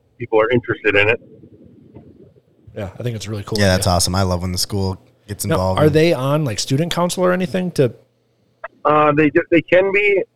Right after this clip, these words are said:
Speaker 1: I think this one is. <laughs> I feel bad because I should know. It's actually the one that was chosen, and I gotta preface this by saying the school did the,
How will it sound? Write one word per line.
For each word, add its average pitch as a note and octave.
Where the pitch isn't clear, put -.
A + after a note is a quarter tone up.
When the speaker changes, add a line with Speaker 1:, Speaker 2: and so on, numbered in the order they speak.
Speaker 1:
I B2
think A3+
this D#3
one E3+
is. A#2+
<laughs> -
I -
feel D3+
bad A2+
because G#2+
I G#2
should G2+
know. G#2+
It's G#2+
actually A2+
the G#2+
one C3
that F3+
was D#3
chosen, G#2+
and G#2
I A2+
gotta A#2
preface C3
this A2+
by G#2
saying G#2
the A2
school D#3
did A#2+
the, G#2